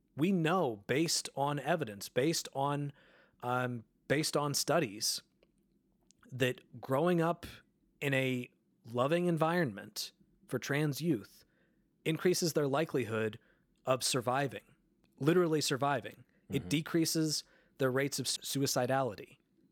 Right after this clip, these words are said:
Speaker 1: Um, according to a survey done by the Trevor Project in two thousand twenty-two,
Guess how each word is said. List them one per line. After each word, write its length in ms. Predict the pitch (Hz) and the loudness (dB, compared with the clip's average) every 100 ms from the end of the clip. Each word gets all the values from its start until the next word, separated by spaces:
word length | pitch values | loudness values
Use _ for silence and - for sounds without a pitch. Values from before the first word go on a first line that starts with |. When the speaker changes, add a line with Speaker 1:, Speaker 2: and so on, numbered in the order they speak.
| _ - | _ -2
Speaker 1:
Um, 380 | 123 120 123 - | 2 2 -2 -4
according 320 | - 165 196 | 0 2 2
to 140 | 190 170 | 2 0
a 40 | |
survey 320 | - 165 170 | 2 2 2
done 260 | 156 147 156 | 2 0 2
by 120 | 139 | 0
the 80 | 123 | 0
Trevor 300 | - 131 151 | -2 -2 0
Project 500 | - 156 156 175 - | 0 0 0 -2 -4
in 80 | 120 | -6
two 100 | 139 | -2
thousand 320 | 135 135 135 | 0 0 -4
twenty-two, 600 | - 135 120 123 127 | -6 -6 -4 0 2